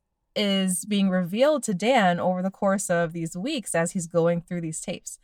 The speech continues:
So he becomes more and more, um, invested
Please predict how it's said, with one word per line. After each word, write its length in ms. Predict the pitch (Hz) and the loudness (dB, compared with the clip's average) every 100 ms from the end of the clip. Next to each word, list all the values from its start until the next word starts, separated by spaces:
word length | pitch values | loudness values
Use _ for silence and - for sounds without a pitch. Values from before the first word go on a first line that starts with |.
| _ _ _ _ - | _ _ _ _ 0
So 180 | 233 | 4
he 140 | 240 262 | 4 4
becomes 380 | 254 285 240 226 | 2 2 4 4
more 420 | 214 214 214 233 | 4 4 4 2
and 320 | 247 214 208 | 2 2 4
more, 800 | 196 190 190 185 185 180 180 - - - - - - - | 4 4 4 4 4 4 0 -4 -16 -20 -20 -20 -20 0
um, 580 | 175 165 160 160 170 - - _ | 2 4 4 2 -2 -8 -20 _
invested 840 | 202 190 180 180 - 185 170 170 | 4 6 6 4 2 0 0 0